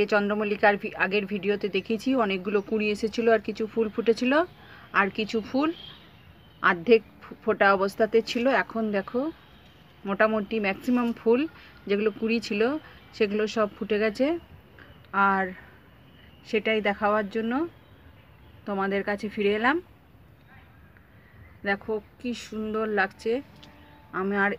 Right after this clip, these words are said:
এই গাছটা cutting থেকে করা, আমি অগাস্ট সেপ্টেম্বর মাস নাগাদ আমি কাটিংগুলো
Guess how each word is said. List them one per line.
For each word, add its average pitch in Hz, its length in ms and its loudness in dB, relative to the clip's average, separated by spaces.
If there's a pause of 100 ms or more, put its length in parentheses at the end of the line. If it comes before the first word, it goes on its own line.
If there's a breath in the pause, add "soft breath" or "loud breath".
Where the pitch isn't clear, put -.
(100)
এই 208 80 0 (100)
গাছটা 190 340 0 (160)
cutting 190 260 2 (140)
থেকে 208 200 -4 (120)
করা, 185 240 4 (1120 loud breath)
আমি 185 140 -2 (180)
অগাস্ট 196 320 0 (120)
সেপ্টেম্বর 202 580 -4 (140)
মাস 185 200 -4 (200)
নাগাদ 196 420 2
আমি 190 140 -6 (100)
কাটিংগুলো 196 460 -2